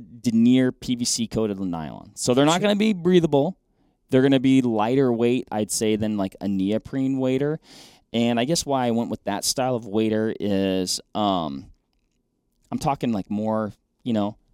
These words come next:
Speaker 1: September through November type time frame
Speaker 2: Yep.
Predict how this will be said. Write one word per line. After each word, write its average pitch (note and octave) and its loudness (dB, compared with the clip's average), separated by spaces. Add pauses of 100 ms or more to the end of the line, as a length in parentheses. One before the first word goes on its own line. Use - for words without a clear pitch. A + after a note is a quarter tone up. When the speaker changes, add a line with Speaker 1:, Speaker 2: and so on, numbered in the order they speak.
(120)
Speaker 1:
September G3+ -2
through D3 2
November A2 0
type G2 -6
time E2 -8
frame E2+ -8
Speaker 2:
Yep. F2+ -8